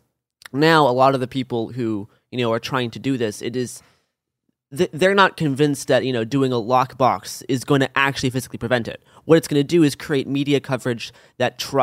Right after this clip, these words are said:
that is gonna hopefully convince politicians to be like, "Hey, maybe we shouldn't do this." And that's a hard bargain, right? That's not,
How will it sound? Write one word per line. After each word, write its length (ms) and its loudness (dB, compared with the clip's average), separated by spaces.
that 200 0
is 160 -4
gonna 200 -4
hopefully 680 0
convince 400 -6
politicians 560 -4
to 60 -18
be 60 -2
like, 120 -4
"Hey, 160 -2
maybe 200 -6
we 120 -8
shouldn't 260 -10
do 140 -4
this." 320 -18
And 140 4
that's 200 4
a 80 -2
hard 200 0
bargain, 460 0
right? 180 0
That's 180 -4
not, 300 0